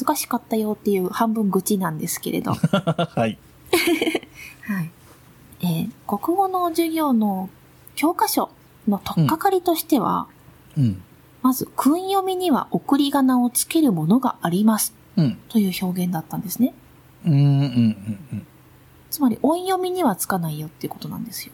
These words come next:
Speaker 2: うん、うん。
Speaker 1: そこまでは子供たちも、「ああ、ああ、ああ」って言ってたんですね。
Speaker 2: うん。
Speaker 1: 授業だと、
Speaker 2: うん。
Speaker 1: 送り仮名はいらないけど、
Speaker 2: うん。
Speaker 1: 受けるだといるよね。
Speaker 2: うん、うん、うん。
Speaker 1: それは訓読みだから。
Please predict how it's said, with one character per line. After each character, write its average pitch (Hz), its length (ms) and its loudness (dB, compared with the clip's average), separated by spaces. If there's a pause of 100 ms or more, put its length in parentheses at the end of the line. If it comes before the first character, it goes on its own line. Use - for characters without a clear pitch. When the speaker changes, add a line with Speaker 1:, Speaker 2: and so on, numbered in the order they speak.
Speaker 2:
う 143 40 2
ん、 117 40 4
う - 40 4
ん。 101 480 -2 (580)
Speaker 1:
そ - 140 -4
こ 415 120 2
ま 330 100 0
で 214 100 -2
は 180 120 -4
子 190 120 -6
供 196 200 0
た 180 120 -2
ち - 120 -4
も、 170 180 -2
「あ - 40 2
あ、 196 40 2
あ - 20 2
あ、 175 540 0
あ - 20 -2
あ」 - 40 -6
っ - 20 -
て - 120 -20
言 180 100 0
っ - 20 -6
て - 80 -4
た - 140 -6
ん - 40 -6
で - 80 -10
す - 120 -2
ね。 262 100 2 (680)
Speaker 2:
う 131 40 0
ん。 101 200 -2 (560)
Speaker 1:
授 269 280 2
業 220 640 0
だ 170 120 -4
と、 180 300 -4 (580)
Speaker 2:
う - 40 -2
ん。 107 240 -2
Speaker 1:
送 - 200 -2
り 185 120 0
仮 165 120 0
名 165 60 -2
は 170 100 -2
い 180 60 -2
ら 170 120 0
な 170 120 -2
い - 60 -4
け - 120 -10
ど、 294 200 -2 (520)
Speaker 2:
う 139 60 -2
ん。 - 80 2
Speaker 1:
受 330 220 0
け 320 60 0
る 254 140 2
だ 175 140 -2
と - 240 -12 (100)
い 180 80 0
る 180 100 2
よ 151 160 -2
ね。 208 200 -2 (200)
Speaker 2:
う 127 40 -6
ん、 - 40 -4
う - 20 0
ん、 127 40 2
う - 40 2
ん。 98 680 -6 (260)
Speaker 1:
そ - 140 -4
れ 185 120 0
は 165 140 -2
訓 180 180 0
読 170 140 0
み 160 80 -2
だ 160 120 -4
か - 160 0
ら。 - 140 -4